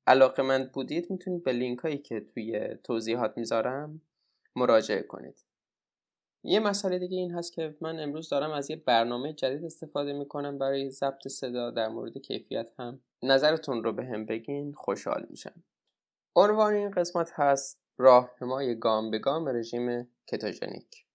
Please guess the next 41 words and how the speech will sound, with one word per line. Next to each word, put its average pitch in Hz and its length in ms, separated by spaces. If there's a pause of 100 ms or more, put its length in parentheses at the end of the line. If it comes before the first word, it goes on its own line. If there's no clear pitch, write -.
(340)
درسته 254 340
که 247 140
می‌گیم 131 360
گام 120 340
به 113 100
گام 107 340
و 113 80
معمولاً 127 800
وقتی 139 240
که 135 120
صحبت 127 380
از 120 200
گام 110 320
می‌شه 113 500
این 165 200
به 160 80
ذهن 131 300
متبادر 120 520
می‌شه 113 220
که - 100
یک 117 260
گام 123 320
پس 127 240
از 101 220
دیگری 110 380
برداشته 107 580
باید 104 280
بشه، - 380 (1000)
اما 220 360
لزوماً 160 920 (180)
اهمیت 127 640
یکی 117 360
از 117 140
این 120 220
گام‌ها 123 480
بیشتر 123 600
از 117 220
دیگری 120 460
نیست. - 260
بعضی 156 320
وقتا 135 580